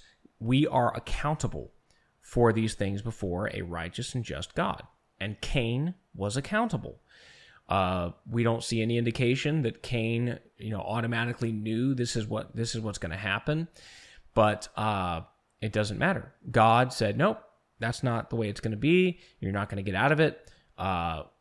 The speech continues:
there's going to be justice. You have shed blood, and now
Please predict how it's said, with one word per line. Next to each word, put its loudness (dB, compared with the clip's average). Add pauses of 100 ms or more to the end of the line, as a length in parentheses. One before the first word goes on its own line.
(200)
there's -2
going -4
to -6
be -8
justice. 2
You 0
have -4
shed -2
blood, 6 (340)
and -4
now 2